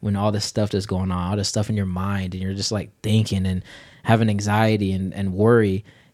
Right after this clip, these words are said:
And then weed kinda seems like, "Oh, well, I can just kinda step away and be present."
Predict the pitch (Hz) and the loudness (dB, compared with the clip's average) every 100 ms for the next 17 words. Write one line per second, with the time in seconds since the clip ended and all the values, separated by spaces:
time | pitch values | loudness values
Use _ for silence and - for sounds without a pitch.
0 | - 104 101 95 123 123 117 110 107 120 | -2 0 0 2 2 4 2 2 2 2
1 | 113 113 107 98 - - 127 78 87 92 | 2 2 0 -2 -6 -8 -6 -6 -6 -8
2 | 117 101 101 - 101 101 98 - - - | -6 -6 -6 -4 -2 -2 -4 -8 -16 -10
3 | 104 101 101 107 107 98 92 95 - 120 | -6 -4 -4 -2 -2 -2 -4 -6 -2 0
4 | 110 82 | -2 -6